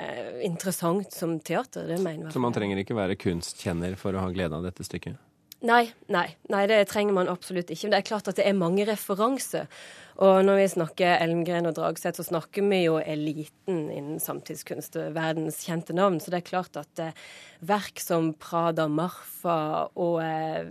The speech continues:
Speaker 1: og paviljongene på Venezia-biennalen i to tusen og ni, det, det snakkes om, det refereres til i stykket. Eh, men men man trenger ikke å tenke så mye på det. Man ha-, kan ha en god teateropplevelse uten å kjenne så veldig mye til hva dette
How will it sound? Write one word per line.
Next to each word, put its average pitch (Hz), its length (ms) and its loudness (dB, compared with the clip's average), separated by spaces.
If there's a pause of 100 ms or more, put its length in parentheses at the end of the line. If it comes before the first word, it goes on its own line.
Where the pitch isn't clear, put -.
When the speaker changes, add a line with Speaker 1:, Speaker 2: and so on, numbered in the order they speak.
(180)
Speaker 1:
og 156 300 -6
paviljongene 170 580 -2
på 160 140 -6
Venezia-biennalen 165 1080 -4
i 165 40 -4
to 165 180 -12
tusen 165 320 -6
og 165 60 0
ni, 175 160 2
det, 170 180 2 (380)
det 220 100 2
snakkes 202 640 2
om, 190 280 6
det 175 120 4
refereres 180 760 2
til 185 320 0
i 151 100 -4
stykket. - 480 -2 (480)
Eh, 214 220 4
men 220 500 6 (360)
men 247 240 6
man 247 160 4
trenger 277 340 2
ikke 208 140 0
å - 80 -8
tenke 233 360 -2
så 220 120 0
mye 214 160 4
på 240 160 -2
det. 233 120 2
Man 220 180 4
ha-, 208 100 -10
kan 226 260 -6
ha 262 140 2 (100)
en 202 140 2 (120)
god 254 260 -4 (100)
teateropplevelse 180 920 -2
uten 202 360 0
å 170 80 0
kjenne 180 480 -4
så 165 120 -6
veldig 165 280 -2
mye 165 240 -2
til 180 200 -6
hva 170 160 -12
dette - 260 -8